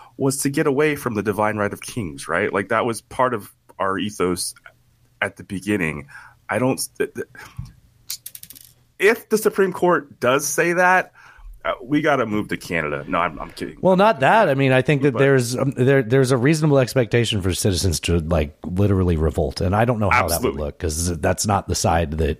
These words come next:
Speaker 1: I don't think it's
Speaker 2: does
Speaker 1: gonna
Speaker 2: the
Speaker 1: happen.
Speaker 2: revolting,
Speaker 1: I
Speaker 2: but
Speaker 1: really don't.
Speaker 2: I, I
Speaker 1: I
Speaker 2: really
Speaker 1: don't
Speaker 2: don't
Speaker 1: think
Speaker 2: either. Yeah, yeah.
Speaker 1: Yeah, yeah.
Speaker 2: And so I saw this headline and I was shocked by it. So you read the whole article and you weren't
Speaker 1: I did,
Speaker 2: really
Speaker 1: and I don't.
Speaker 2: persuaded.
Speaker 1: I, this
Speaker 2: Okay.
Speaker 1: is one guy.
Speaker 2: Okay.
Speaker 1: Uh, you know, talking to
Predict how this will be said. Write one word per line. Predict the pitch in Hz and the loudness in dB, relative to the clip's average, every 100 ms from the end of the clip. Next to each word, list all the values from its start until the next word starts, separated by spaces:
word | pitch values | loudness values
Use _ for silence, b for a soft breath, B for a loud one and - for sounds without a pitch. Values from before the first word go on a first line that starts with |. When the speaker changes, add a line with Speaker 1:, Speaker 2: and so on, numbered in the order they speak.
| - 117 | -2 2
Speaker 1:
I | 180 | 2
don't | 214 | 2
think | 208 | 0
it's | 98 | 0
Speaker 2:
does | 87 | 0
Speaker 1:
gonna | 120 | 2
Speaker 2:
the | |
Speaker 1:
happen. | 95 76 | 0 0
Speaker 2:
revolting, | 87 76 82 | -2 -4 -4
Speaker 1:
I | 110 | -2
Speaker 2:
but | 120 | 0
Speaker 1:
really | 135 131 113 | 0 0 -2
don't. | 113 | 0
Speaker 2:
I, | 143 | 2
I | 170 | 4
Speaker 1:
I | |
Speaker 2:
really | 196 233 247 | 4 4 4
Speaker 1:
don't | 240 226 | 4 4
Speaker 2:
don't | 254 | 2
Speaker 1:
think | 156 | 2
Speaker 2:
either. | 104 | 0
Yeah, | 147 135 85 87 | 2 2 0 -2
yeah. | 113 104 76 | 0 2 0
Speaker 1:
Yeah, | |
yeah. | 85 113 | -2 0
Speaker 2:
And | 120 | 0
so | - 165 | 4 4
I | 156 | 4
saw | 151 190 | 4 2
this | 160 151 | 4 2
headline | 156 135 | 2 2
and | 113 | 4
I | 104 | 2
was | 95 | 2
shocked | 123 107 | 2 2
by | 90 | -2
it. | 80 | 0
So | |
you | 160 | 4
read | 170 143 | 4 4
the | |
whole | 113 113 | 2 4
article | 98 98 110 | 2 2 2
and | 101 | 2
you | 95 90 | 2 2
weren't | 87 87 | 2 2
Speaker 1:
I | |
did, | - 85 | 2 0
Speaker 2:
really | 82 | -2
Speaker 1:
and | 117 | 0
I | 127 | 0
don't. | 131 | 0
Speaker 2:
persuaded. | 127 90 80 - | 0 0 -2 0
Speaker 1:
I, | |
this | 127 | 0
Speaker 2:
Okay. | 123 | 0
Speaker 1:
is | 107 | -2
one | 117 139 | 0 0
guy. | 131 98 90 87 87 | 2 2 2 0 0
Speaker 2:
Okay. | 156 - _ - | -2 -4 _ -6
Speaker 1:
Uh, | 92 87 85 82 76 _ _ - - _ - | -2 0 2 0 -2 _ _ -20 -20 _ -8
you | 110 | -4
know, | 90 | -4
talking | - 113 104 107 90 | -2 -2 -2 -6 -12
to | - 98 90 85 | -8 -4 -4 -6